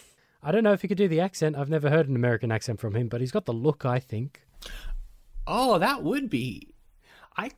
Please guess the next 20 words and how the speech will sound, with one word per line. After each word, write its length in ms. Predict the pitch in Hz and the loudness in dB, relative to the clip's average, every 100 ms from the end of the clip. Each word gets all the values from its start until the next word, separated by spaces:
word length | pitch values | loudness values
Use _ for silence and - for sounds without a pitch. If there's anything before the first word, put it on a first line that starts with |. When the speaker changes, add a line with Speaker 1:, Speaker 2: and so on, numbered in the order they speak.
| _ - | _ -6
Speaker 2:
can 220 | 302 269 | -2 0
see 440 | - - 233 226 | 0 0 0 2
him 280 | 220 226 175 | 4 4 6
as 280 | 143 113 - | 4 2 -4
Tommy, 720 | - - 262 202 104 110 127 _ _ _ _ | -6 -2 0 2 -2 -6 -8 _ _ _ _
but 80 | 127 | -4
I 160 | 143 143 | -4 -4
don't 280 | - 180 277 | -4 2 4
Speaker 1:
Oh, 60 | 370 466 | 4 4
yeah. 140 | 214 123 | 2 0
Speaker 2:
know 180 | 170 160 | 0 0
if 80 | |
I 80 | 147 | 0
can 180 | 139 147 | -2 -4
see 160 | 135 143 | -4 -2
him 140 | 127 | -2
as 140 | 113 - | -4 -6
Joel. 760 | - 143 117 95 85 90 135 _ _ | -2 0 2 0 -4 -8 -12 _ _
Speaker 1:
No, 160 | 175 208 | 2 2
that, 180 | 311 | 2